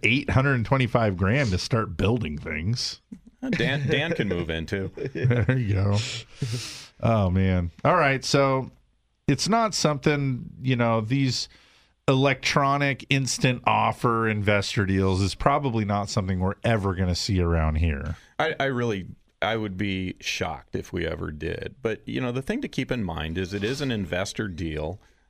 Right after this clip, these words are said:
Speaker 2: and they're looking for a profit, so they're gonna lowball you. And so my question to any seller would be, why would you do that?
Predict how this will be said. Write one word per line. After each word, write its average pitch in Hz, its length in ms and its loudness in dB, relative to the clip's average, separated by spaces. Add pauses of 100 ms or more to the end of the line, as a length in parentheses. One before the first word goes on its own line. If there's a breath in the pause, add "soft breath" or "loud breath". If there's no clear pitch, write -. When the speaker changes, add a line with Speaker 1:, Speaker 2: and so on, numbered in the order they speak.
Speaker 2:
and 98 340 -4
they're 104 180 -2
looking 120 300 -4
for 120 180 -4
a 120 60 -4
profit, 101 500 -6
so 104 180 -4
they're 95 200 -4
gonna 110 200 -4
lowball 95 540 -4
you. - 220 -16 (140)
And 107 140 -6
so 107 140 -2
my 98 240 -2
question 101 540 -4
to - 160 -6
any 135 260 -4
seller 82 420 -4
would 80 280 -8
be, 82 340 -6 (300 soft breath)
why 92 300 -4
would 95 180 -6
you 82 140 -4
do 92 260 -4
that? - 300 -8